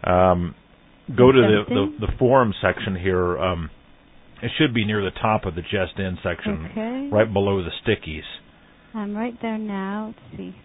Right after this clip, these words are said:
Speaker 2: Um,
Speaker 1: And it, it should be the very top post,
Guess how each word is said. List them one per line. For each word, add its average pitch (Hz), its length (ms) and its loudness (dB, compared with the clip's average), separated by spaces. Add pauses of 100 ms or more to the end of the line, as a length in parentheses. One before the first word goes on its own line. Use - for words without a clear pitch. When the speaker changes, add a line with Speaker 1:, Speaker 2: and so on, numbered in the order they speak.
Speaker 2:
Um, 202 260 -16 (920)
Speaker 1:
And 73 280 -12 (100)
it, 95 160 -8 (100)
it 101 100 -8 (140)
should 143 220 0
be 107 120 0
the 90 120 -2
very 98 480 0 (1000)
top 107 300 6 (840)
post, 90 380 2